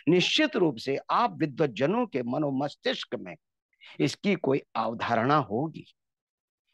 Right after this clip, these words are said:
इसका कोई निश्चित स्वरूप होगा। तो मैं दरअसल आपके जो शोधार्थी हैं, छात्र हैं,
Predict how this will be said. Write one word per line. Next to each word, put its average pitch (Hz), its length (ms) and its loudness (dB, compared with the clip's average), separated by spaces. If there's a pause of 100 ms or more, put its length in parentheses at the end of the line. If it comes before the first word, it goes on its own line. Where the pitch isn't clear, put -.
(200)
इसका 151 300 2
कोई 151 200 4
निश्चित 127 340 2
स्वरूप 170 460 4
होगा। - 500 -4 (760)
तो 294 380 8 (260)
मैं 262 340 8
दरअसल 180 500 6 (380)
आपके 190 360 2
जो 160 140 2
शोधार्थी 139 680 -2
हैं, 196 200 -4 (560)
छात्र 190 580 2
हैं, 208 300 0